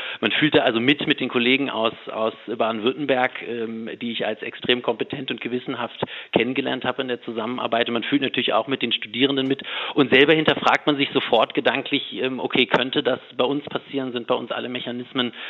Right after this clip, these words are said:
äh, eingeschaltet, dass wir da die Fehlerquote möglichst weit, ähm, reduzieren? Und man ist natürlich froh für jeden Durchgang, äh, bei dem einem sowas nicht passiert selber. Das ist klar, ja.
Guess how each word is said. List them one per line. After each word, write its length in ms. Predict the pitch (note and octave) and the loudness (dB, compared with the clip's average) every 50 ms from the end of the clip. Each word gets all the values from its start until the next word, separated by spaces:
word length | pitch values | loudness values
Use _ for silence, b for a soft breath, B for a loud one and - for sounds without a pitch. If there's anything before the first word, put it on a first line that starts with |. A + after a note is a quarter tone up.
| B B B B | B B B B
äh, 120 | - A#2 | -8 -8
eingeschaltet, 680 | G#2+ - G2 A2 B2 B2 - - A2+ G#2+ A2 A#2 - - | -6 -6 -6 -4 0 0 0 2 2 2 0 0 -2 -4
dass 120 | - A2 - - | -6 -6 -4 -4
wir 100 | A#2 A2+ | -4 -2
da 120 | A2 A2 | -2 -2
die 380 | A2 A2 A2 A2 A2 G#2+ A2 - - | -2 -2 -4 -4 -4 -4 -6 -4 -2
Fehlerquote 500 | - A#2+ A#2+ A#2 - - B2 A2+ A#2 A2+ | 0 0 0 0 0 0 0 0 0 0
möglichst 460 | A2+ A#2 B2 - - A#2+ - - - | 0 0 -2 -2 -2 -6 -6 -6 -2
weit, 420 | A2 G2 G2 A2 B2 C3+ - - - | -2 0 0 2 0 0 -2 -6 -10
ähm, 240 | - A#2 A#2 A2+ A2+ | -10 -10 -8 -8 -10
reduzieren? 840 | - A#2+ A2 A#2 A#2 B2 A2 - - - A#2+ A#2 B2 B2+ B2+ C3 B2 - B B B B B B | -8 -4 -2 0 0 0 0 -2 -4 -10 -4 -2 0 0 0 0 -4 -6 B B B B B B
Und 300 | B2+ A2+ G#2+ A2+ - A#2 | -4 -4 -2 -2 -2 -2
man 140 | A2 A2+ | -2 -2
ist 120 | A#2 C3 - - - - | -2 -4 -6 -8 -6 -2
natürlich 340 | B2 A#2 - B2+ A#2+ G#2+ | 0 2 4 4 2 2
froh 380 | - - - A2+ A#2 B2 C3 B2+ | 0 -2 0 4 6 6 6 6
für 160 | - - A#2+ | 4 2 0
jeden 280 | A2 A2 B2 A#2+ A#2 G#2 | 0 2 2 0 2 2
Durchgang, 580 | A2 A2+ A#2+ A#2 - - A#2+ A2+ A2+ A#2 A2+ | 4 4 4 4 4 0 0 0 -2 -6 -6
äh, 300 | - A#2+ A2+ A2+ A2+ A2+ A2 | -6 -6 -6 -4 -4 -4 -4
bei 120 | A2+ A2+ | -4 -6
dem 220 | G#2 A2+ A2+ A#2 G#2+ | -4 -4 -4 -4 -2
einem 140 | A2 G#2+ | -4 -2
sowas 220 | G#2 A2+ G#2+ G#2+ - - | -2 -2 -2 -2 -2 -4
nicht 220 | G#2+ A2 - - | -6 -6 -8 -8
passiert 340 | - G#2+ - - - G2+ G2 | -10 -10 -10 -8 -8 -8 -6
selber. 300 | - G2+ G2 G2+ F#2+ F#2 | -6 -6 -6 -6 -6 -8
Das 140 | - A#2 - | -10 -12 -14
ist 120 | - - - | -18 -14 -10
klar, 340 | - - G2 F2+ F2+ F2+ - - | -6 -6 -4 -4 -4 -6 -8 -12
ja. 40 | - | -16